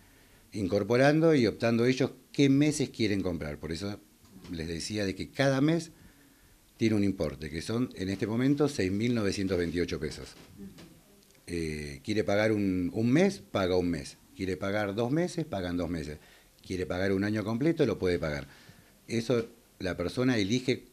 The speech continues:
Speaker 1: cuánto va a pagar. Pero para quedarse tranquilo de cuando tenga la edad jubilatoria, sesenta las mujeres, sesenta y cinco los hombres, puedan jubilarse.
Speaker 2: ¿Cómo es el, para poder gestionar, hay que sacar un turno,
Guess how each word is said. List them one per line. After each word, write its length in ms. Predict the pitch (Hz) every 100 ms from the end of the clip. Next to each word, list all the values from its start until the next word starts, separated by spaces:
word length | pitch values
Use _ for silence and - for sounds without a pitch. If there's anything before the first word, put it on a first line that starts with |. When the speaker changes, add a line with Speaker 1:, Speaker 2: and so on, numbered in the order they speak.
| -
Speaker 1:
cuánto 380 | 123 135 131 101
va 80 |
a 80 | 95
pagar. 340 | 80 73 69 - _ _ - - - - -
Pero 300 | 107 127 139
para 180 | 98
quedarse 300 | 80 95 95
tranquilo 420 | 101 104 110 131 123
de 80 |
cuando 240 | 92 85 82
tenga 240 | 92 95
la 60 | 92
edad 140 | 101
jubilatoria, 680 | 107 107 107 117 117 127 123 - - -
sesenta 600 | - - 76 71 80 78
las 100 | 80
mujeres, 400 | 90 85 73 65
sesenta 280 | 65 73 69
y 40 | 73
cinco 240 | 95 101
los 160 | 113 139
hombres, 300 | 139 143 143 - - -
puedan 240 | 101 101
jubilarse. 540 | 95 85 80 71 - - - - - - 160 156 - - - - -
Speaker 2:
¿Cómo 300 | 220 220 226
es 280 | 214 220 -
el, 400 | 202 175 175 160 -
para 280 | 165 160 156
poder 340 | 165 160 165
gestionar, 540 | 170 190 185 170 165
hay 80 | 165
que 120 | 160
sacar 380 | 170 165 165 170
un 180 | 175 170
turno, 760 | 190 214 220 220 220 220 220